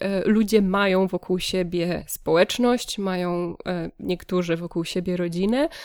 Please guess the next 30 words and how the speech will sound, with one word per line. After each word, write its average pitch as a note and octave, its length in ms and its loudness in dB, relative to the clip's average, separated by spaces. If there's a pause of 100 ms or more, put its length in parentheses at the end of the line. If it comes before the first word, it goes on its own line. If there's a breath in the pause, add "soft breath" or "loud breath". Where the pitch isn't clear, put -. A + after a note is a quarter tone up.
(360 loud breath)
ale A3 540 4
na G#3 120 4
ten G3+ 220 4
moment, A#3 320 6
kiedy G3+ 240 0
oni G3+ 180 0
są F#3+ 520 0
wyciągnięci A3 760 4
jakby F3+ 280 2
przez - 240 -2
Claire F#3 220 0
Keegan F#3 600 2
do, F3+ 360 2
wy-, F#3 140 0
wywołani A#3+ 580 10
do A3 120 6
odpowiedzi G#3 920 2
i G3 80 -6 (120)
pokazany F#3+ 520 2
jest F3+ 200 0
ten F#3 320 0
jakiś - 380 -4
urywek F#3+ 400 2
z - 160 -4
ich F#3 180 0
życia, B3+ 420 2 (540 loud breath)
to G#3+ 120 2
są A#3 220 6
pokazani F#3+ 480 0
właśnie F#3+ 520 0